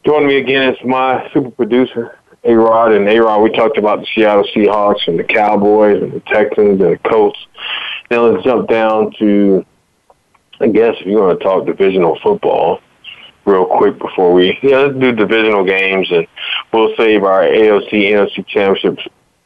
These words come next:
talk for next segment, then we'll give our predictions on those games. So, all right, so Kansas City played the Colts, and they beat them thirty-one thirteen. You know, Patrick Mahomes had two hundred and seventy-eight yards.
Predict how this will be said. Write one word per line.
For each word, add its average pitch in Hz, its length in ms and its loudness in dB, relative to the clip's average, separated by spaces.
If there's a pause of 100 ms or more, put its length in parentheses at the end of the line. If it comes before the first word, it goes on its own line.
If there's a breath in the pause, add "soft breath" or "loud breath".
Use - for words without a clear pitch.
(380)
talk - 320 0
for 202 80 -2
next 104 320 0
segment, 98 400 0
then 90 140 0
we'll 95 160 2
give 90 160 2
our 90 120 0
predictions 90 540 -2
on 87 240 2
those 82 120 -2
games. 76 240 -2 (100)
So, 104 240 0 (560 loud breath)
all 120 160 2
right, 101 180 0 (120)
so 120 180 2
Kansas 151 460 -2
City 107 360 0 (680)
played 107 240 0
the 110 40 -6
Colts, 92 420 -2 (540)
and 104 100 0
they 101 80 2
beat 98 200 0
them 95 180 0
thirty-one 90 640 0
thirteen. 85 600 -2 (720)
You 104 80 2
know, 92 140 0
Patrick 117 360 -2
Mahomes 110 400 0
had 104 220 0
two 113 160 0
hundred 101 200 2
and 98 100 0
seventy-eight 95 500 0
yards. 110 520 0